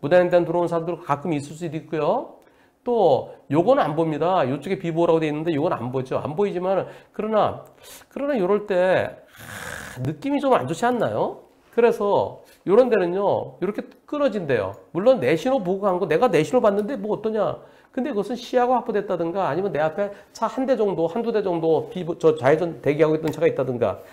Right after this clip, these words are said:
그럴 때 같으면 내 신호를 보고 그냥 가도 그게 잘못일 수는 없어요. 근데 이렇게 쭈르륵 밀려있으면 나는 저 앞에 가서 저기 가서 우회전할 거예요. 아직까지 멀었어요. 어떤 차는 이렇게 오다가 이렇게 가는 차도 있어요.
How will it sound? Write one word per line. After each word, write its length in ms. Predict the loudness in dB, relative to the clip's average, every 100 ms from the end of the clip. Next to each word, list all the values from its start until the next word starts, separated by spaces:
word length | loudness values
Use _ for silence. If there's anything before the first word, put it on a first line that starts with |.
| -20 0
그럴 220 | 2 4
때 80 | 2
같으면 220 | 2 0
내 100 | 0
신호를 280 | 2 0 0
보고 140 | -2
그냥 180 | -2 -2
가도 720 | -4 -4 0 2 2 0 -8 -20 _
그게 240 | -4 0 2
잘못일 320 | 2 0 -2
수는 200 | -4 -4
없어요. 360 | -4 -6 -10 -12 -20 -20 -8
근데 180 | -2 -2
이렇게 320 | 0 -2 -4
쭈르륵 540 | -4 -2 0 2 2 2
밀려있으면 400 | 0 0 0 2
나는 340 | 2 2 -2 -6 -18 _
저 140 | -2 4
앞에 420 | 6 6 4 2
가서 560 | 2 4 2 2 -2 -16 -14
저기 300 | -6 0 2
가서 180 | 2 2
우회전할 400 | 2 4 2 0
거예요. 160 | 0
아직까지 360 | 0 -2 -2 -2
멀었어요. 880 | 0 0 0 0 2 2 0 -2 -14 _ _ _ _ _ _
어떤 240 | -2 -2 -2
차는 340 | 4 4 2 -4 -8 -2
이렇게 260 | 0 4
오다가 340 | 4 6 6 6
이렇게 300 | 2 0 2
가는 160 | 0
차도 200 | 2 -2
있어요. 600 | -2 2 4 4 2 -6